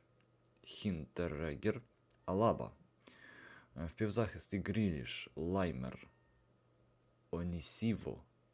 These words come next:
Забіцер, Кайнз і Кара в нападі. Е,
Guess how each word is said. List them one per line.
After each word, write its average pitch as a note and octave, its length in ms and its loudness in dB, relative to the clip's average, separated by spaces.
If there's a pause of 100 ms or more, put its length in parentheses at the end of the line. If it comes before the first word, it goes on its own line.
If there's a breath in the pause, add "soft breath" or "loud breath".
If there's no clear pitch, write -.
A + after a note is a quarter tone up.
(600 soft breath)
Забіцер, D2+ 760 -4 (800)
Кайнз G#2 640 -2 (880 loud breath)
і A2+ 140 0 (140)
Кара F#2 500 2 (240)
в D#2 120 -8
нападі. B1 440 -2 (280)
Е, E2 360 -2